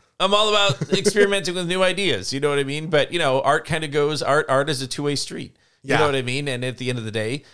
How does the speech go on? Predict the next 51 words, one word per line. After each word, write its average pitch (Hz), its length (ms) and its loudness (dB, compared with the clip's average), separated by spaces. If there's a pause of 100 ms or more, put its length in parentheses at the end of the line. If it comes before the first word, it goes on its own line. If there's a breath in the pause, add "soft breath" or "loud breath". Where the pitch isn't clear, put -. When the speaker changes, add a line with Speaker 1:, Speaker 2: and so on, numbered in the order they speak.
(160 soft breath)
Speaker 1:
you 127 100 2
know, 127 140 4
if 110 100 -6
you're, 123 140 -4
if 123 160 -8
you're 123 100 -2
an - 80 -8
artist 127 480 -2
and, 113 500 -4
and 117 120 -6
your 107 100 -12
goal 123 160 0
is 117 80 -2
to - 100 -10
create, 127 400 -4
hey, 247 200 -4
create, 254 520 -6
you - 60 -6
know, 135 140 -4
but 139 100 -4
I 135 80 2
think - 160 -10
a - 20 -2
lot 208 140 0
of 208 100 -4
artists 180 240 -2
also 156 220 0
want 143 140 -6
people 131 240 -8
to, 131 260 -4 (320 loud breath)
uh, 120 160 0
interact 170 380 -2
with 104 100 -10
what 90 100 -16
they've 95 160 -12
made 87 220 -8
and 98 80 -12
consume 131 340 -8
what 113 120 -12
they've 90 160 -10
made 82 280 -8
and, 87 240 -10
and 95 120 -6
be 110 100 -2
a 104 60 -2
part 143 240 0
of 98 100 -10
that. 85 320 -8
And, 101 140 -8
Speaker 2:
Yeah. 92 200 -6
Speaker 1:
and 98 240 -8